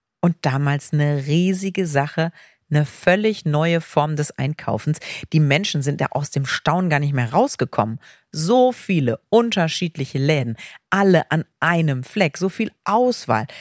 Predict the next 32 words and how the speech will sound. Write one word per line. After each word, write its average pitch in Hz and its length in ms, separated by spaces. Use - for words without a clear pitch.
Das 135 240
war 196 160
damals 120 480
der - 220
absolute 156 640
Wahnsinn. 135 500
Und 175 160
dazu 156 440
auch - 200
noch 190 240
wetterunabhängig. 143 1300
In 175 140
der 147 80
Stadt - 420
wirst 131 220
du 135 60
nass, 226 340
wenn's 208 240
regnet. 214 380
Aber 156 220
wenn 151 160
alle 214 240
Läden 185 440
so 151 120
schön 247 460
unter 233 500
einem 165 420
Dach 226 240
an - 120
einem 139 280
Fleck - 300
sind, 180 240